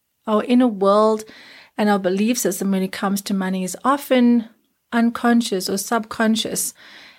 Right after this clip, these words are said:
And so we don't always know why we do what we do when it comes to money. My own relationship with money has been very turbulent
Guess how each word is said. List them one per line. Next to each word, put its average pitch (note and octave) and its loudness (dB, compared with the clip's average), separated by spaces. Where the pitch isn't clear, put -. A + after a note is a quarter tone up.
And A3 2
so A3 4
we G#3+ 0
don't A#3 2
always A3 0
know G3+ 0
why G#3 0
we G#3+ 4
do G#3 0
what F#3+ 0
we G3+ -4
do G#3+ 0
when F#3+ -2
it F#3 -8
comes F#3+ -8
to - -4
money. G3 -4
My B3+ 2
own E4+ 0
relationship A3 2
with G3+ -4
money F#3 -2
has G#3+ -8
been A3+ 0
very C4+ 2
turbulent - -2